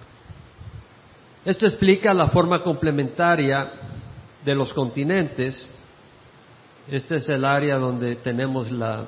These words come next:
cordillera interoceánica, acá interatlántica. Sedimentos enterraron bruscamente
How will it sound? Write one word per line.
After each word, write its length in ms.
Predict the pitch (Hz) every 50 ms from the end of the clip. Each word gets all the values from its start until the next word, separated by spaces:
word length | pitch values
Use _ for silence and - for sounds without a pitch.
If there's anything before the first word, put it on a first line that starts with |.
| - - -
cordillera 480 | - 117 113 113 127 127 127 127 131
interoceánica, 1000 | 127 120 - - 120 113 113 - - 147 139 147 151 147 139 135 131 - 131 123 113
acá 240 | 107 - 123 117 120
interatlántica. 1000 | 117 117 - 123 117 117 113 - 139 147 151 151 139 - 117 113 - 139 139 - - - - - - - - - - - - - - - - - - - - - - - - - - - - -
Sedimentos 960 | 131 - - 143 135 127 139 143 151 170 175 165 - - - 156 160 - - - - - - - - - - - - - - - - - - - - -
enterraron 1000 | - 143 156 147 127 - 151 139 - 160 175 185 185 165 147 139 139 139 143 139 - - - -
bruscamente 920 | 143 151 170 156 - - 165 147 143 160 165 165 143 131 - 131 123 131 -